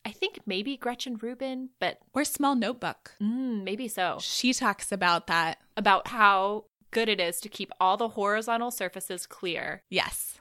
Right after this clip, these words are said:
Speaker 1: And when that is true in my house, it does just feel so open and spacious and light.
Speaker 2: Mm-hmm.
Speaker 1: When things are feeling overwhelming, that's what I want to tackle because you get that immediate feedback that is so positive.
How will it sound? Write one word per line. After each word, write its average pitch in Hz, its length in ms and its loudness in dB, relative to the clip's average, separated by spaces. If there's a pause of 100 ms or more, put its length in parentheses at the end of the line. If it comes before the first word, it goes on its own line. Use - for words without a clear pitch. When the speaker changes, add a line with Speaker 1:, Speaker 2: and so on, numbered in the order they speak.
(120)
Speaker 1:
And 185 460 2
when 208 240 -2
that 277 180 -4
is 233 160 -4
true 180 340 -8
in 208 100 -4
my 247 140 -2
house, 262 520 -2
it - 260 -6
does 254 340 -2
just - 240 -8
feel 220 220 -4
so 202 340 -6
open 190 380 -8
and 170 180 -12
spacious - 600 -8
and 165 180 -12
light. 180 460 -4 (180)
Speaker 2:
Mm-hmm. 185 320 -4 (140)
Speaker 1:
When 180 340 0 (260)
things 185 220 -2
are 185 80 -4
feeling 180 300 -4
overwhelming, 180 760 -2
that's - 300 -2
what - 100 -8
I - 80 -4
want 160 160 -6
to - 60 -8
tackle - 540 -8
because 160 520 -8 (100)
you 185 200 -16
get 170 240 -2
that 151 140 -4
immediate 165 580 -6 (260)
feedback 185 680 0
that 151 140 -4
is 156 340 -8
so - 260 -6
positive. - 640 -10